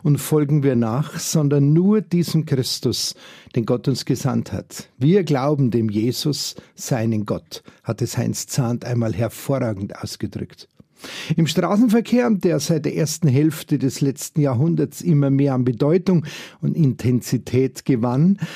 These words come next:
soll dieser Gott nun den Menschen Vorbild, Ansporn, Verpflichtung und verpflichtende Instanz zugleich sein,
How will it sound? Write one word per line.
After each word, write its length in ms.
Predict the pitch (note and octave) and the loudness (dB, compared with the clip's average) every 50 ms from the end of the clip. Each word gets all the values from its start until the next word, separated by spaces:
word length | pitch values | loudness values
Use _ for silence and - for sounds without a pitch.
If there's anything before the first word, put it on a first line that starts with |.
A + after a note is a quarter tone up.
| - - - | -14 -16 -12
soll 320 | - - D#3 D3 D3 C#3 | -4 0 2 2 2 2
dieser 400 | A2+ C#3 C#3 E3 F3 - A3 G3 | 2 2 0 0 2 2 0 0
Gott 320 | D#3 - D#3 D#3 - - | 2 0 -2 -2 0 2
nun 240 | E3+ E3 F3 F#3+ G3 F3 | 2 4 4 4 4 4
den 140 | F3+ E3+ D3+ | 4 4 4
Menschen 560 | C#3 C3+ C#3 C3 - - - - D#3+ D#3+ D3 | 2 2 0 0 -2 -2 2 2 2 2 2
Vorbild, 840 | D3+ - - C3+ C3+ C#3 C#3 C#3+ C#3+ C#3 C3+ C#3 C#3 B2+ - - - | 0 0 0 2 2 2 2 2 2 4 4 4 2 0 -4 -8 -4
Ansporn, 680 | - D3+ D3+ D3 D3 - - - D#3 C#3+ C#3 C#3 C#3 C3+ | 0 2 2 2 0 -2 -2 0 0 0 2 2 2 2
Verpflichtung 880 | - - C#3+ C#3+ - - D#3+ F#3+ D#3 - - - F3 E3 D#3+ D#3 D3 D3 D#3+ - - - - - - | 2 0 -2 0 0 0 0 0 0 -2 -2 0 2 2 4 2 2 0 -4 -8 -12 -12 -12 -4 0
und 280 | G3+ G#3 A#3 A#3 - | 2 4 4 4 2
verpflichtende 720 | - F#3 D#3 - - - E3 F#3 - - - - D3+ C#3 D3 | 2 -2 -4 -2 0 0 0 0 0 -2 -4 -2 -2 0 0
Instanz 720 | D3 E3 D3 B2+ - - - C#3+ B2 B2+ A#2 - - - | 2 2 2 0 0 -2 -4 -4 -2 -4 -4 -6 -8 -10
zugleich 520 | - - B2+ A2+ A#2 G#2+ G2+ - - - | -6 -4 -2 -2 -2 -2 -2 -4 -6 -10
sein, 400 | - - - C3 A2+ G#2+ A2 A#2+ | -10 -8 -6 -6 -6 -6 -6 -8